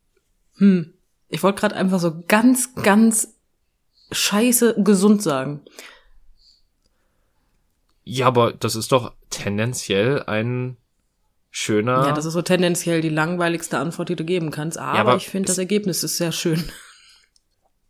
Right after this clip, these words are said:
Speaker 2: Es ist, man, es muss ja nicht mal die wildeste Antwort sein. Ich glaub, die wildeste Antwort wäre an deiner Stelle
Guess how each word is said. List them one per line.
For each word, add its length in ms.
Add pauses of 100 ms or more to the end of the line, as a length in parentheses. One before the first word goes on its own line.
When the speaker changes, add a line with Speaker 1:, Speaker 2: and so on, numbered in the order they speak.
(100)
Speaker 2:
Es 140
ist, 400
man, 220
es 140
muss 160
ja 80
nicht 140
mal 80
die 120
wildeste 380
Antwort 300
sein. 120
Ich 100
glaub, 140
die 140
wildeste 340
Antwort 320
wäre 120
an 100
deiner 260
Stelle 520